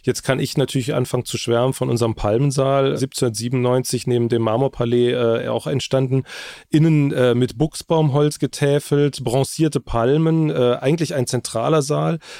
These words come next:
der, äh, in der Orangerie von Friedrich Wilhelm dem Zweiten eben auch für Kammermusik und für Nachmittagsveranstaltungen genutzt worden ist.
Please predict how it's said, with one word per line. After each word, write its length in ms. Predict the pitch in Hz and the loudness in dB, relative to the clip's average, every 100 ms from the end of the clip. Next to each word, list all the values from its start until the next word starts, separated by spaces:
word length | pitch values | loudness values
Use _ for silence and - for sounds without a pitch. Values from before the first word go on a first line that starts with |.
| - - | -10 0
der, 380 | 127 131 127 - 123 120 | 2 4 2 2 0 2
äh, 40 | |
in 60 | 139 | 2
der 100 | 143 | 2
Orangerie 600 | 120 127 127 120 110 151 | 2 2 2 0 0 -2
von 160 | 160 131 | -2 -4
Friedrich 320 | - 131 - | -2 -4 -2
Wilhelm 160 | 131 131 | -2 0
dem 140 | 117 | -4
Zweiten 440 | - 110 123 139 | -2 -2 -2 -2
eben 240 | 143 135 139 | -4 -4 -4
auch 200 | 127 143 | -4 -4
für 200 | - 135 | 0 0
Kammermusik 640 | - 180 208 175 143 160 | 0 0 2 2 2 0
und 220 | 160 139 - | 0 0 0
für 200 | - 131 | 0 2
Nachmittagsveranstaltungen 1120 | 156 156 147 110 - 113 110 - 107 - 104 | 2 0 0 -4 -4 -6 -6 -4 -6 -4 -4
genutzt 340 | 104 110 - | -2 -4 -4
worden 220 | 113 110 123 | -4 -4 -4
ist. 180 | - | -8